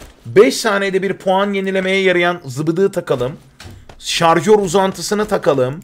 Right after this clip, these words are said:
Ee, kayış modu. Bu kayış modu sanırım şeye eklenebiliyor. Göğüs ve bacak zırhına. Aa, tüh. Motorlu testeren falan da yok.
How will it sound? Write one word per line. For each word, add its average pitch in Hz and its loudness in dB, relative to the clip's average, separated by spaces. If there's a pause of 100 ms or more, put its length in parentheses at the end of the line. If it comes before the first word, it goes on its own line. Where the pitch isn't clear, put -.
(800)
Ee, 131 -2
kayış 190 0
modu. 123 -4
Bu 143 -10
kayış 196 -2
modu 190 -6
sanırım 190 -4
şeye 175 0 (140)
eklenebiliyor. 113 -8 (560)
Göğüs 143 -2
ve 175 2
bacak 143 0
zırhına. 107 -10 (640)
Aa, 98 -16
tüh. 120 -12 (4000)
Motorlu 147 0
testeren 143 -2
falan 147 -4
da 120 -4
yok. 143 -8